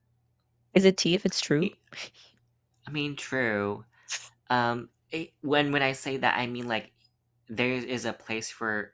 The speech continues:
Speaker 2: a straight Hmong man in Hmong culture, and there's not a place for a queer Hmong man. Um, so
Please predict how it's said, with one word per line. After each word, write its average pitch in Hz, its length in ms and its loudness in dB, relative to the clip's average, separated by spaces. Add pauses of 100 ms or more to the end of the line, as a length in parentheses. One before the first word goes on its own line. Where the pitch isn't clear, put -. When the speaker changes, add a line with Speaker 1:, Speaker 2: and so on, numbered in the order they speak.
Speaker 2:
a 113 60 -10
straight 95 400 -8
Hmong 104 240 -4
man 90 440 -6
in 90 340 -10 (160)
Hmong 92 220 -8
culture, 87 380 -10
and 92 180 -8
there's 92 200 -8
not 92 240 -4
a 101 60 -6
place 92 320 -10
for 92 220 -10
a 90 60 -10
queer 127 240 -10 (140)
Hmong - 220 -16
man. 60 280 -12 (520)
Um, 82 460 -16
so 82 600 -10